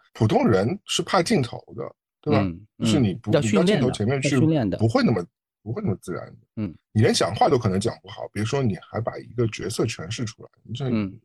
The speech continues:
Speaker 1: 没有那么，嗯，我只能拍那个《引入尘烟》吧，我觉得，<laughs> 演自己，农村汉什么之类的。
Speaker 2: 但是他，你要花两，
Speaker 1: 啊。
Speaker 2: 或者是很长很长的时间，然后泡在那个里边，然后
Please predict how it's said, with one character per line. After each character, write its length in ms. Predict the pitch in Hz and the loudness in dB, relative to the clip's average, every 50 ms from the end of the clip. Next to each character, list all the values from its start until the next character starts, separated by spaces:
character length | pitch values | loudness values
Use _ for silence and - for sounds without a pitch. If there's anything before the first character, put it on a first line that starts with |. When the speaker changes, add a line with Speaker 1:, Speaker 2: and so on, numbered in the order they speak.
| _ | _
Speaker 1:
没 140 | _ 92 101 | _ -4 -2
有 80 | 120 113 | 0 0
那 100 | 104 92 | 0 -2
么， 100 | 87 82 _ _ _ _ | -6 -10 _ _ _ _
嗯， 360 | 170 170 160 160 156 147 143 143 | -2 -2 0 0 0 0 2 2
我 100 | 156 185 | 2 4
只 80 | - | 4
能 80 | 113 120 | 4 4
拍 140 | 123 - 185 | 4 4 4
那 80 | 185 | 4
个 80 | 165 131 | 4 4
《引 140 | 117 92 87 | 4 4 2
入 120 | - 147 | 0 0
尘 240 | 113 - - 87 90 | -2 -2 -4 -2 0
烟》 200 | 98 104 113 127 | 2 2 2 4
吧， 160 | 127 120 - | 2 2 0
我 100 | 80 78 78 | 0 -4 -10
觉 120 | - - | -16 -20
得， 560 | - - - - 110 - - - - _ - | -20 -20 -20 -12 -8 -6 -6 -6 -4 _ 4
<laughs> 0 | |
演 200 | 127 113 98 95 104 | 4 4 4 2 0
自 160 | - 127 120 | 0 0 0
己， 200 | 113 - - - - - _ _ - - | 0 0 -4 -4 -6 -8 _ _ -20 -2
农 220 | - 117 110 104 110 | 2 4 4 4 4
村 260 | 113 - 139 135 139 | 2 2 0 0 0
汉 240 | 131 - - 107 - | -2 -2 -2 -4 -4
什 60 | 110 - | -4 -12
么 120 | - - | -16 -18
之 100 | - - | -18 -18
类 60 | - | -20
的。 60 | - - _ _ _ _ | -20 -20 _ _ _ _
Speaker 2:
但 120 | _ 294 285 | _ 0 2
是 260 | 269 269 240 196 - - _ | 4 4 4 2 0 -4 _
他， 220 | _ 214 220 262 247 | _ 2 2 4 4
你 100 | 208 160 | 4 4
要 140 | 123 120 139 | 4 2 2
花 260 | - - 208 208 202 | 2 2 2 2 4
两， 260 | - 165 139 117 117 | 4 4 2 2 0
Speaker 1:
啊。 60 | - - _ _ _ | -4 -12 _ _ _
Speaker 2:
或 140 | _ - 202 | _ 0 2
者 80 | 175 165 | 2 2
是 200 | 175 175 156 127 - - _ _ | 2 0 -2 -2 -4 -12 _ _
很 200 | - - 139 120 | -2 0 2 2
长 220 | 113 135 135 135 | 2 2 2 2
很 100 | 185 147 | 2 2
长 160 | 117 113 107 | 0 0 -2
的 80 | 110 110 | -4 -4
时 160 | 107 - 101 | -4 -4 -2
间， 320 | 95 113 113 110 107 98 - _ | -2 0 -2 -2 -2 -6 -6 _
然 100 | 113 113 | -4 -4
后 80 | 127 - | -2 -4
泡 280 | - - - 262 - | -6 -4 0 2 2
在 140 | 160 147 - | 4 4 2
那 120 | 110 117 | 2 0
个 120 | 117 113 107 | -2 -2 -2
里 120 | 98 85 | -4 -6
边， 200 | - - 95 101 | -4 -4 -2 0
然 100 | 104 110 | 0 0
后 100 | 147 156 | 0 0